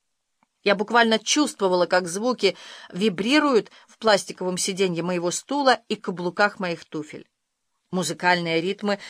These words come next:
сотрясали столик и даже руки, и хотя я еще не танцевала,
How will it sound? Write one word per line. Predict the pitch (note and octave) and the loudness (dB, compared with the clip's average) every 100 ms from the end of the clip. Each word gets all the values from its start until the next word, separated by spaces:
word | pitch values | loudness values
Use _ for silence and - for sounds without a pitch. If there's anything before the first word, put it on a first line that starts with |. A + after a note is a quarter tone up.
| - | -8
сотрясали | - F#3 F3 - D#3+ D#3 | -6 -4 -4 -2 0 0
столик | - A3+ B3+ A#3+ F3+ | -2 0 2 2 0
и | |
даже | E3 F#3 E3+ F3+ | 2 2 2 0
руки, | F#3+ F3+ F#3 E3 - - | 0 -2 0 -2 -4 -10
и | A3 | -6
хотя | - A3+ A3+ A3 | 2 2 4 4
я | G3 F#3+ | 4 2
еще | F3+ - | 0 -2
не | F3+ G3+ B3 | -4 -2 0
танцевала, | C#4+ C4+ - C#4 C4+ C4 B3+ | 0 0 -2 2 4 4 2